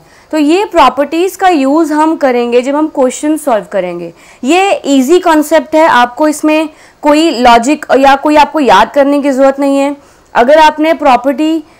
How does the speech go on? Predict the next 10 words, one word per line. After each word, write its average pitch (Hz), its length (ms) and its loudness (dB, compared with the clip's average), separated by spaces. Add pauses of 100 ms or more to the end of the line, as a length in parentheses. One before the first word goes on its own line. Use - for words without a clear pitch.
(120)
ध्यान 247 320 2
से 349 120 -2
अगर 320 120 0
आप 320 100 4
देखेंगे 262 480 0
तो 311 300 -2
ये 285 260 -2
एक 311 160 -6
तरह 262 280 2
से, 302 260 0